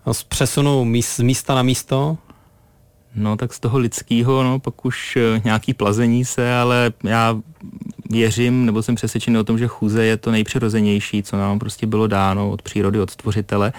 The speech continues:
Speaker 2: Takže, eh, pro člověka asi ne.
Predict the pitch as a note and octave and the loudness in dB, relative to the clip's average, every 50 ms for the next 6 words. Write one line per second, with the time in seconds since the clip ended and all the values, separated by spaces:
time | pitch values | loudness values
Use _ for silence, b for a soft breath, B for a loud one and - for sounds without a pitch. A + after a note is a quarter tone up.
0 | B B B B B B B B B B - G2 F#2 G2 F#2+ - G#2+ G#2+ G#2+ G#2 | B B B B B B B B B B -6 -4 -4 -4 -2 0 2 2 2 2
1 | - _ _ _ _ - G2+ F#2+ F#2+ G2 F#2+ F#2+ F#2+ F#2+ F#2+ F#2+ F#2 F#2+ F#2 F2 | -2 _ _ _ _ -2 0 0 2 2 2 2 2 2 2 2 0 0 -2 -4
2 | B B B B B B B B B B _ _ _ _ - A2 A2+ G#2+ - - | B B B B B B B B B B _ _ _ _ 0 2 2 2 0 0
3 | A#2+ A2+ G#2+ A2 A2 - - A2+ G#2+ G#2+ - - - A#2+ A2+ A2+ A2+ C3+ D3+ | 0 2 2 2 0 0 0 0 0 -2 -2 -2 -2 0 2 0 0 0 -4